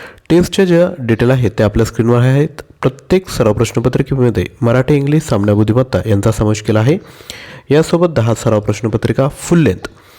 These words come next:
त्यासोबत पाठीमागील परीक्षेत विचारलेले प्रश्न देखील तुम्हाला भेटणार आहेत. प्राईस आहे फक्त एकशे नव्याण्णव.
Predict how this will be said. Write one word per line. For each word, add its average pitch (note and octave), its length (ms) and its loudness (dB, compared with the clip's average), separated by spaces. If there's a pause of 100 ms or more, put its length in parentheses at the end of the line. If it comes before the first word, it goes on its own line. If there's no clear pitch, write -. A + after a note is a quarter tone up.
(380)
त्यासोबत C#3+ 440 2
पाठीमागील C#3+ 480 0
परीक्षेत G#2+ 400 -2
विचारलेले G#2+ 380 0
प्रश्न B2+ 320 -2 (200)
देखील G#2+ 340 -2
तुम्हाला A2 240 2
भेटणार A2+ 320 0
आहेत. A#2 200 0 (460)
प्राईस G#2+ 220 2
आहे A2+ 180 0
फक्त - 340 -6
एकशे C3+ 220 -2
नव्याण्णव. C3 380 2